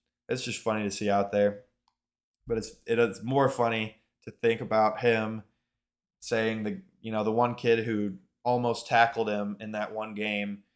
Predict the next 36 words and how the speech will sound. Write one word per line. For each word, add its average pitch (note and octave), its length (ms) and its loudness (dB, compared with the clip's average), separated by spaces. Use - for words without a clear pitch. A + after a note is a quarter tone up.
said, A2 280 -4
"You, A2+ 120 -8
uh, A#2 200 0
well, A2+ 480 6
I B2+ 80 0
couldn't B2 240 -2
tackle B2 300 2
you G#2+ 100 -2
here, B2 180 2
but A2 80 0
you're A2 120 -2
never A2+ 220 -2
going A2 180 2
to G#2+ 60 -4
the G2+ 40 -6
league." G#2 420 -4
Well, G#2+ 340 -2
yeah. G#2 180 -4
I - 40 -6
guess A#2 240 2
he C3+ 100 2
proved C#3 300 2
them C3 200 4
wrong. A2+ 360 0
Glad A#2 220 2
that A#2 340 2
helps A#2+ 220 -2
him A#2 100 -10
get A#2 120 4
out A2+ 120 6
of A2 60 2
bed A2+ 160 2
in G#2 40 -8
the G#2 60 -8
morning. G2+ 400 -8
Injured, C#3+ 760 2